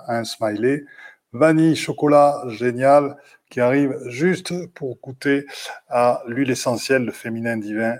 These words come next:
avec les ondes scalaires. Nous allons donc maintenant, tout simplement, donc mettre nos mains,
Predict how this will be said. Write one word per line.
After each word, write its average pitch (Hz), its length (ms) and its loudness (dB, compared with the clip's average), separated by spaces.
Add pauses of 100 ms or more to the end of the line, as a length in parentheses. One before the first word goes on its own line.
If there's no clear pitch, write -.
avec 143 400 4
les 110 160 -4
ondes 107 200 -4
scalaires. 135 600 -2 (580)
Nous 147 480 0
allons 120 220 4
donc 139 400 2 (320)
maintenant, 135 800 -2 (1040)
tout 135 120 -12
simplement, 131 640 0
donc 117 400 -10
mettre 131 340 -2
nos 117 120 -6
mains, 113 280 -2